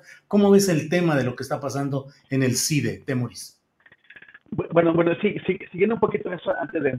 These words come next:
Speaker 2: de entrar al cide. Es que yo, yo no, yo no sé los priistas realmente cuál es su ruta, o sea, a dónde quieren llegar. Porque, porque el,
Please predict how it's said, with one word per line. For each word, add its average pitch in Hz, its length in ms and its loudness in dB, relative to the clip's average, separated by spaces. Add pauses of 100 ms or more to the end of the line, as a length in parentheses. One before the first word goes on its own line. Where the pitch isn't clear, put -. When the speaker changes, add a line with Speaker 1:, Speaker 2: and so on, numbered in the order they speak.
(180)
Speaker 2:
de - 100 -10
entrar 123 360 -2
al 135 80 -4
cide. 120 280 -6 (480)
Es 127 160 -8
que 233 220 2
yo, 214 240 8
yo 202 160 2
no, 233 180 0
yo 214 80 0
no 233 120 -4
sé 214 360 6
los 160 280 2
priistas 170 360 -4
realmente 175 380 -2
cuál 175 160 -4
es 170 80 -12
su - 120 -10
ruta, - 280 -10
o - 40 -8
sea, - 160 -4
a 127 40 -2
dónde 143 180 -4
quieren 143 260 -10
llegar. 113 260 -4 (840)
Porque, 147 560 0
porque 147 240 -2
el, 151 260 -2